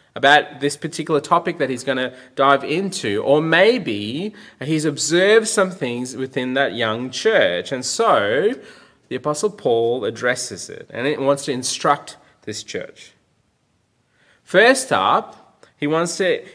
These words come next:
engage and talk to them about how to live a holy life. What does it mean to live a holy life? And in particular, in this particular context, addressing the topic of sexual immorality and even idleness, actually.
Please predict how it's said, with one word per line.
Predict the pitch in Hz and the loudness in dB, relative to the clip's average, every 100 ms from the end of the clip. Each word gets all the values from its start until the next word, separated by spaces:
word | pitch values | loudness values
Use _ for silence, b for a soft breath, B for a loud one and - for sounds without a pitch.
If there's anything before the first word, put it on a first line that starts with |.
| - | -6
engage | 143 147 165 196 190 | -2 2 4 4 4
and | 139 | -2
talk | 117 165 208 220 | -2 0 2 0
to | - | -4
them | 131 107 151 214 B - | -2 -2 -6 -10 B -6
about | 120 139 147 | 2 4 4
how | 165 190 | 2 4
to | 214 208 | 4 2
live | 196 | 2
a | |
holy | 185 - 160 165 165 | 0 2 2 4 0
life. | 113 82 60 - - - _ _ _ _ _ | -4 -6 -10 -16 -20 -20 _ _ _ _ _
What | - | -4
does | 175 | -2
it | 202 | 0
mean | 185 190 190 | 0 -2 -2
to | 190 | -4
live | 151 151 170 175 | -2 0 0 0
a | 120 | -4
holy | 131 131 131 123 | -4 -2 -2 -4
life? | 117 95 104 | -8 -8 -6
And | 131 | -8
in | |
particular, | 127 - 240 247 208 110 123 - B B - | -8 -8 -8 -2 2 2 2 -2 B B -4
in | 180 180 | -4 0
this | 196 | -2
particular | 196 185 202 196 | -2 -6 -2 -2
context, | 190 117 110 120 139 - | 0 -2 -2 -4 -6 -6
addressing | 107 135 160 - 180 | -2 0 0 -4 -6
the | 175 | -6
topic | 170 127 139 135 | -6 -6 -6 -4
of | 120 110 B B _ | -4 -4 B B _
sexual | - 175 180 220 202 | -6 -4 -2 2 2
immorality | 147 123 113 113 123 | 0 0 0 -2 -2
and | 127 135 | -4 -4
even | 151 175 | -4 -2
idleness, | 101 151 233 151 90 98 - | 0 0 0 -2 -6 -10 -14
actually. | - - 57 113 | -16 -18 -18 -20